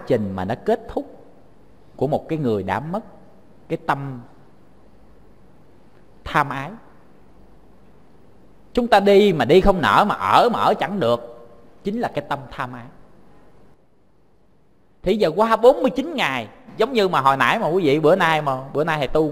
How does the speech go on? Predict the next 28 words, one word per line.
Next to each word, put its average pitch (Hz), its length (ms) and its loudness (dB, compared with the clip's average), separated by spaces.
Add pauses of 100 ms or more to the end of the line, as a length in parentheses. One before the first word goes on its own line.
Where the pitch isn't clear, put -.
(140)
một 120 200 -4
ngày 123 340 -2
thì 120 60 -6
không 127 140 -12
sao, 147 380 -4
nhưng 147 120 -8
mà 127 100 -6
nếu 151 140 -6
mà 185 100 -8
đi 143 280 -2 (360)
tu 160 200 4
mà 143 100 -2
bảy 117 220 2
ngày 123 360 -4
đó, 143 80 -8 (340)
cái 185 100 -2
ngày 131 220 4
thứ 190 240 4
nhất 220 340 -2
mà 131 80 -4
mới 151 240 0
đi 165 140 2
chắc 175 220 -2
có 180 80 2
lẽ 127 180 2
nhớ 175 160 -2
nhà 143 320 -6
lắm. 123 100 -12